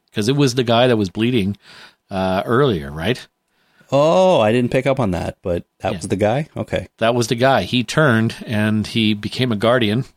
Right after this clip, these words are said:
Speaker 1: and he took the shot for, uh, for Beta, I guess.
Speaker 2: Well, look at
Speaker 1: So
Speaker 2: that.
Speaker 1: Daryl didn't even shoot a fucking guy. He just shot a zombie. What a waste of a shot. I mean, sure, I think what he was doing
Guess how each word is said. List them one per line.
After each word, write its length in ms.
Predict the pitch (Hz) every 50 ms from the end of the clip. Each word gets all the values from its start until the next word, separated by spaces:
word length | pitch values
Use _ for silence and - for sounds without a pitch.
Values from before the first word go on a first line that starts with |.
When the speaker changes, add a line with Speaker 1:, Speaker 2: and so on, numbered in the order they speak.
| _ _
Speaker 1:
and 320 | - 104 98 101 104 101 92
he 100 | 117 113
took 260 | - - 135 123 -
the 60 | -
shot 380 | - - - 156 160 143 - - _
for, 440 | - - 117 107 104 104 104 104 104
uh, 340 | 104 104 104 104 104 104 104 - _ _
for 160 | _ - - 110
Beta, 340 | 98 113 123 151 135 82 82
I 120 | 92 92
guess. 320 | 85 90 80 76 - - - _ _ _ _
Speaker 2:
Well, 140 | - 104 101
look 140 | 101 104 -
at 80 | - -
Speaker 1:
So 80 | - 135
Speaker 2:
that. 120 | 120 143
Speaker 1:
Daryl 160 | 147 165 190
didn't 140 | 220 240 226
even 180 | 233 208 180 151
shoot 260 | - - - 190 202
a 40 | 156
fucking 400 | - - 220 196 - 190 160 123
guy. 320 | 101 107 123 185 233 143 85
He 60 | 80
just 240 | 98 123 117 - -
shot 220 | - 135 139 160
a 60 | 156 101
zombie. 440 | 85 92 117 165 175 104 - - - _ _ _ _ _ _
What 100 | 226 143
a 60 | 101
waste 200 | 92 107 - -
of 80 | 233
a 20 | 202
shot. 340 | - - 123 98 87 - - _ - - - - - - - _ _ -
I 60 | 143
mean, 340 | 151 170 170 175 180 180 170
sure, 460 | - - - 196 190 180 165 151 -
I 60 | 139 135
think 280 | - - 170 160 -
what 120 | 165 156 139
he 80 | 139
was 160 | 135 123 107
doing 440 | - - 113 107 110 110 113 131 135